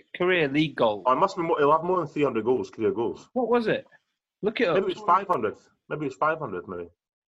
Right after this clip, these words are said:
Speaker 1: Let me look.
Speaker 2: Oh, no, maybe it was three hundred. It might be three hundred. To be fair, 'cause he's probably played about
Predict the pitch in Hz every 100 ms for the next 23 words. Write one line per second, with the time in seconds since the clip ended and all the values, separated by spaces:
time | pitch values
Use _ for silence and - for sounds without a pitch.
0 | _ _ _ _ _ - 107 104 185 208
1 | 240 269 269 285 240 269 294 - 190 131
2 | 113 151 226 240 180 - 107 90 117 -
3 | _ _ _ _ _ _ _ _ _ _
4 | _ _ _ 156 160 190 165 110 139 139
5 | 214 196 180 165 139